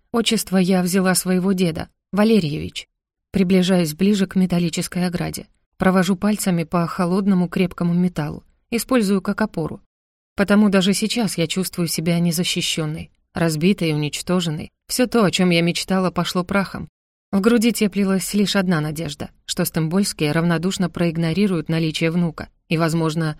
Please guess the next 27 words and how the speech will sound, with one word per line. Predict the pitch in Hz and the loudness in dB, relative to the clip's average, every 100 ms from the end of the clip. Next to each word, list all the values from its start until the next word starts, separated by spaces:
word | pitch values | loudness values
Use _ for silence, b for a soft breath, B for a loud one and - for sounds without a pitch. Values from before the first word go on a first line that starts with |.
| b - | b -4
Ян | 170 170 160 | 0 0 0
женится. | 156 220 190 - - - _ _ _ _ _ - | 0 2 0 -4 -12 -14 _ _ _ _ _ -2
Да | 220 | 0
хотя | 262 240 254 | 0 0 2
бы | 226 | 4
даже | 233 214 | 4 4
на | 214 220 | 4 4
той | 240 | 2
же | 208 214 | 2 0
Шпале | - 240 175 156 - _ _ | -2 -4 -4 -4 -12 _ _
и | 247 | -4
настругает | 262 - 269 262 254 185 | -4 -2 -2 2 2 2
им | 175 | 0
своих | 170 165 180 - | 0 0 0 -2
правильных | - 180 185 180 175 - | 0 2 4 0 -2 0
внуков, | 180 170 170 - _ _ | 0 -2 -6 -12 _ _
чистой | 196 175 175 | 0 0 -2
крови, | 165 196 208 156 - _ _ | 0 2 2 0 -6 _ _
знатного | 170 165 185 214 208 | 0 2 2 2 2
и | 190 | 4
богатого | 156 151 156 151 160 | 2 2 0 0 0
рода. | 165 151 139 - _ _ _ _ _ _ - | 0 -2 -6 -12 _ _ _ _ _ _ -4
«Нравится?» — | 165 165 233 247 - - - _ _ | 2 4 2 0 -4 -8 -12 _ _
раздаётся | 190 190 185 202 175 175 160 | 0 2 4 2 2 -2 -2
в | - | -2
тишине | 185 - 196 196 | -2 2 2 2
ночи. | 175 - - | 0 -4 -12